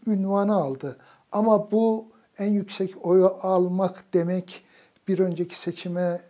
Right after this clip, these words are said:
göre bakıldığında düşüşün olmadığı anlamına gelmiyor.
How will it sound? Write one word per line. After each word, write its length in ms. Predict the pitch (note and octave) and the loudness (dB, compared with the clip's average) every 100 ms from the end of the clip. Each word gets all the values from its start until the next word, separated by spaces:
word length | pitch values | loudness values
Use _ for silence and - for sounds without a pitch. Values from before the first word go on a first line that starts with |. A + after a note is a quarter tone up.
| - | -2
göre 420 | F3 E3+ F3+ F3+ F3 - | 0 4 4 4 -2 -2
bakıldığında 960 | E3+ - E3+ D#3 D#3+ D#3+ E3+ A3+ G#3+ - - | -2 -2 -6 -4 -4 -4 -4 -4 -6 -14 -10
düşüşün 600 | G3+ - F#3+ - G3 F#3 - | -8 -6 -8 -4 -4 -4 2
olmadığı 560 | G#3+ G3+ F3 E3 D#3+ E3+ | 6 6 4 0 2 0
anlamına 420 | E3 D#3+ E3+ B3+ | 0 -4 -4 -4
gelmiyor. 760 | G3+ G3 E3+ C#3+ D3 B3 - | 0 2 2 -2 -4 -6 -8